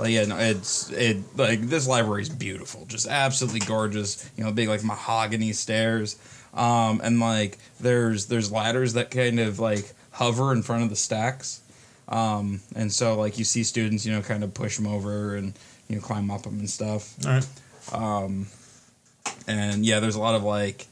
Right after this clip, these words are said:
Speaker 1: uh, using Mage Hand to pull books off shelves and stuff like that.
Speaker 2: I sigh silently 'cause I don't have Mage Hand. <laughs> I can use Catapult, though. I don't think they'd like that.
Speaker 1: All right. So, yeah, you, you come to this,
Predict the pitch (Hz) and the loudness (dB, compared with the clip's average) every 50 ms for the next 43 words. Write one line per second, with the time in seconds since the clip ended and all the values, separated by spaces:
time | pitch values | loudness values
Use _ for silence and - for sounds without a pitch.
0 | - - - - - - - - 104 110 107 101 101 98 98 98 95 98 107 117 | -20 -20 -20 -20 -20 -16 -8 -4 0 0 2 2 2 0 0 -2 -2 -2 0 2
1 | 110 110 113 107 101 98 104 104 95 - 110 107 101 104 101 - 110 101 95 101 | 2 2 2 0 2 0 0 0 0 0 -2 0 -2 -2 -2 -4 -4 -4 -2 -4
2 | 104 101 - - 101 101 - - - 98 98 95 95 98 98 98 101 107 101 95 | -4 -2 -2 -2 -2 -2 -2 -4 -4 -2 -2 -2 -2 -2 -4 -6 -6 -4 -4 -4
3 | 98 95 95 - - - - - - - - - 110 104 - - 107 101 - 113 | -6 -6 -8 -12 -20 -20 -10 -8 -8 -6 -4 -2 -4 -2 -2 -2 -4 -2 -2 -4
4 | 104 104 104 101 - - - - - - - - 110 120 120 - - 135 123 110 | -2 -2 -2 -4 -6 -10 -18 -20 -20 -18 -4 0 2 2 4 4 4 4 4 4
5 | 101 104 101 - - 90 87 87 - 71 87 92 87 - - 95 - 92 92 92 | 4 2 2 2 2 2 0 -2 -4 -6 -6 -6 -6 -6 -6 -4 -4 -4 -4 -2
6 | 98 87 80 78 87 78 80 - - 85 85 90 87 - - - - - - - | -2 -4 -4 -4 -6 -8 -8 -8 -8 -6 -6 -8 -10 -12 -14 -20 -20 -20 -20 -20
7 | - - - - 165 - - - - - - - - - - - - - - - | -20 -6 0 0 0 0 0 -4 -6 -10 -12 -14 -16 -18 -18 -20 -20 -20 -20 -20
8 | - - _ _ _ _ _ _ _ _ _ - - - 120 127 127 127 117 - | -20 -20 _ _ _ _ _ _ _ _ _ -18 -4 2 4 6 6 6 4 2
9 | - - 127 156 165 143 127 104 92 - - 85 82 82 92 92 - 98 101 107 | 0 2 2 2 2 2 0 -2 -4 -4 -6 -8 -8 -8 -10 -8 -6 -4 -2 0
10 | 104 117 107 92 92 87 92 90 - - - 80 80 123 - - - 117 110 101 | 0 -2 -2 -2 -4 -4 -6 -6 -6 -6 -8 -8 -8 -10 -10 -4 -2 0 0 0
11 | 95 - - 160 151 151 151 151 151 131 120 117 113 113 123 - - - - - | -2 -2 0 2 4 4 4 4 4 6 6 4 4 4 4 4 4 2 0 2
12 | 160 175 185 185 180 143 - - 160 147 147 143 143 139 135 131 117 120 127 127 | 2 2 4 4 2 0 0 0 0 2 2 2 2 2 0 0 2 2 4 4
13 | 123 120 117 - - - - | 4 2 2 -2 -4 -6 -8